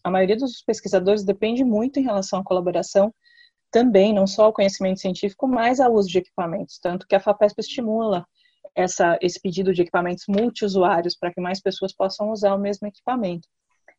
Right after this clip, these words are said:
Então, nós temos a limitação de equipamento, o que, o que acontece ainda em cada faculdade, dependendo do seu protocolo de segurança, pode ser utilizado ou não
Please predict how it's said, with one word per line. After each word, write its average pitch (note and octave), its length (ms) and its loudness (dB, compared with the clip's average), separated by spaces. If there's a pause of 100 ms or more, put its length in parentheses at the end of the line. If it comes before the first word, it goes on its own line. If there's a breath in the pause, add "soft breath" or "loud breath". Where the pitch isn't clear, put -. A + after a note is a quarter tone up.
(160)
Então, - 160 -2
nós F#3 180 -2
temos G#3 240 0
a G#3+ 60 6
limitação G#3 480 -2
de F#3 80 -4
equipamento, F#3+ 760 -6
o F#3+ 200 2
que, F3 320 -6 (520)
o F3 80 -12
que G3 220 -2
acontece F#3 560 2
ainda F3+ 180 -2
em F3+ 60 -4
cada F3 300 0
faculdade, F3 480 -2
dependendo F3 440 -4
do E3+ 60 -10
seu F3+ 160 -8
protocolo F3 420 -4
de E3+ 120 -14
segurança, F#3+ 600 -2
pode F3 220 -6
ser - 80 -6
utilizado F3 560 -4
ou G3+ 80 -4
não G#3 340 -2